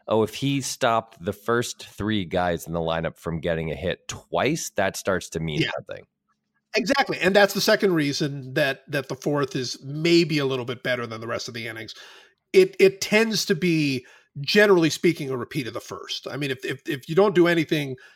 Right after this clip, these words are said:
Speaker 2: the first three innings, you, you start right at the top of the lineup. You're even, even if you're not, you know, even if you've gotten a couple of hits, you're starting with the number three, number four. I mean, like, like, you usually will get good hitters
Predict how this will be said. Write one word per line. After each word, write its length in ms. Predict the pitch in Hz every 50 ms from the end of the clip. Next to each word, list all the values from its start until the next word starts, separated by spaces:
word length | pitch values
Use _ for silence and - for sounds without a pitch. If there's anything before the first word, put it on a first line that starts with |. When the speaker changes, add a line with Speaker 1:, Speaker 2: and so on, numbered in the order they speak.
| _ _ _
Speaker 2:
the 60 | 165
first 260 | - 190 175 165 -
three 200 | - 160 156 151
innings, 340 | 156 147 147 147 143 127 -
you, 80 | 143 127
you 240 | 139 147 - 131 117
start 300 | - - - 151 135 123
right 160 | 127 131 123
at 60 | 117
the 80 | - -
top 220 | - 143 123 120
of 60 | - 127
the 60 | 127
lineup. 460 | 147 165 180 175 175 170 160 160 160 - - - _ _ _ _ _ _ _
You're 200 | 359 370 370 302
even, 460 | 277 294 277 247 247 233 226 202 196 -
even 200 | 247 240 254 240
if 120 | 208 -
you're 120 | 190 190 170
not, 400 | 170 170 170 170 165 165 156 - - _ -
you 100 | 170 185
know, 80 | 175
even 160 | 175 180 190
if 80 | 175 -
you've 100 | 180 147
gotten 180 | 165 151 143 143
a 60 | -
couple 240 | - 156 - 135 127
of 80 | -
hits, 360 | - 135 123 123 - - - - _ _ _ _ _ _ _
you're 100 | 160 160
starting 360 | - - 175 160 151 143 139
with 140 | 139 135 -
the 60 | 139
number 180 | 139 131 135
three, 440 | 127 - - 135 135 147 143 135 131
number 200 | 131 127 123 135
four. 340 | - - - 139 131 131 147
I 60 | 170
mean, 180 | 180 240 233 214
like, 260 | 214 220 202 - - - - - _ _ -
like, 200 | 185 202 202 -
you 260 | 180 196 247 302 339 311
usually 540 | 254 214 226 240 247 233 165 190 196 175
will 160 | 165 160 160 160
get 280 | - 175 147 - -
good 180 | - 165 156 123
hitters 600 | - - 170 156 131 113 - 78 - - -